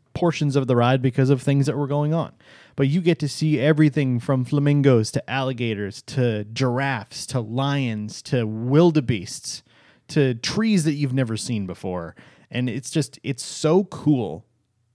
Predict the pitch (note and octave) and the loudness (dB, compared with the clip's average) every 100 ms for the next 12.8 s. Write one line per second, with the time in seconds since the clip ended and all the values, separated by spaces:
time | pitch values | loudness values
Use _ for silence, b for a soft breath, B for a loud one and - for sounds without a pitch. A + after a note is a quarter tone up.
0 | _ _ C#3 A#2+ C#3 D3 _ - E3 D#3 | _ _ -2 -2 -4 -6 _ -6 -2 -2
1 | - C#3+ D3 C3 A#2+ G#2+ G#2 A2+ G#2 A2+ | 0 0 0 0 -6 -6 -2 -2 -2 -2
2 | G2+ F#2 F#2+ - D#2 - - _ _ _ | -4 -6 -10 -10 -12 -12 -18 _ _ _
3 | _ _ - C3+ B2+ C3+ A2+ A#2+ A#2+ - | _ _ -2 0 2 0 -2 -4 -2 0
4 | C#3 B2 B2 A#2 A#2 G#2 G#2 - - B2+ | 0 2 4 4 2 -2 -6 -10 -8 -6
5 | A2+ G2+ - b b b b b b b | -6 -8 -12 b b b b b b b
6 | b - D3+ E3 C#3+ A#2+ B2 - B2 C#3 | b -4 0 2 2 0 -6 -6 -6 -2
7 | D#3 D3+ D3+ D3 B2 B2 C#3+ B2+ - - | -2 -2 -4 -4 -2 2 4 4 0 -10
8 | - D3 C#3+ C#3 B2+ A#2 C3+ C3 - - | -2 0 2 0 -2 -2 -2 -2 -10 -16
9 | _ _ B2+ C#3 D#3+ E3 D#3+ C#3+ - D#3+ | _ _ 0 4 6 4 2 -2 -2 0
10 | D3+ D#3 - F3 F3 E3 - - D#3+ D3 | 0 -2 -2 0 2 0 -4 -8 -6 -6
11 | D3 C3 A#2+ B2 B2 A#2+ A#2 B2 C3+ A2+ | -4 -4 -2 -2 0 0 0 -2 -2 -4
12 | A2 A2 F#2+ A2+ D#2+ - - | -4 -8 -10 -12 -12 -16 -20